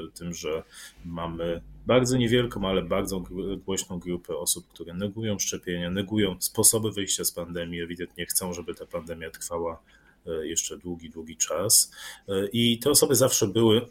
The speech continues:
<clears throat> bo w każdym społeczeństwie są, ale w Polsce z jakiegoś powodu uzyskały bardzo mocny głos, który był wspierany przez osoby, które, no, są opiniotwórcze, e,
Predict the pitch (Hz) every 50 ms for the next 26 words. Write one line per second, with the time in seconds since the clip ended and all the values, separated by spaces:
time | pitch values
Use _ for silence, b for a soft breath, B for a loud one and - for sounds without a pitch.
0 | - 269 254 175 139 117 101 101 95 - 110 104 101 104 95 - - 98 90 87
1 | - 98 90 - - 87 - - 101 98 92 90 87 85 - - - 107 95 -
2 | - - 85 87 87 _ - 87 85 - _ 85 - 90 82 80 87 85 87 90
3 | 87 - - - - 87 80 80 82 82 _ _ _ _ - 90 101 90 87 85
4 | 82 85 82 82 82 80 - - 80 78 78 82 80 80 76 - - _ 80 78
5 | 80 80 80 _ _ _ - 101 98 - - - 131 120 127 123 120 117 117 113
6 | 113 b b b - - 131 127 127 - - 127 113 110 104 - - - 95 101
7 | 101 101 - 101 104 107 104 - 92 92 92 - - - 120 117 104 95 - -
8 | 107 98 90 - - 95 92 95 - - 85 85 85 b b b b b b b
9 | - 92 92 90 92